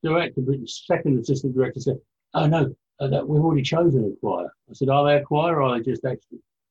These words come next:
"Well, they're just extras." I said, "Well, I've got a choir." You wanna shoot them? Ask the director. I wasn't gonna speak to her.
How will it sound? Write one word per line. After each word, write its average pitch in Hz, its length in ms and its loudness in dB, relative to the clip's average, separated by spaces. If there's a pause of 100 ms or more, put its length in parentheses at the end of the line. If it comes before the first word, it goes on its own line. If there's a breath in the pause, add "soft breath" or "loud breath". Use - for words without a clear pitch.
"Well, 151 120 4
they're 113 100 2
just 135 220 -2
extras." - 420 -6
I - 40 -16
said, 123 160 -6
"Well, 127 340 -2
I've 127 140 0
got 120 160 -2
a - 20 -10
choir." 104 340 -2 (800)
You 135 60 0
wanna 123 160 2
shoot 135 320 0
them? 156 240 -4
Ask 147 260 0
the 135 60 -2
director. 131 500 -2
I 101 60 2
wasn't 110 240 0
gonna 87 120 -2
speak 90 300 -6
to 101 80 -4
her. 113 100 -4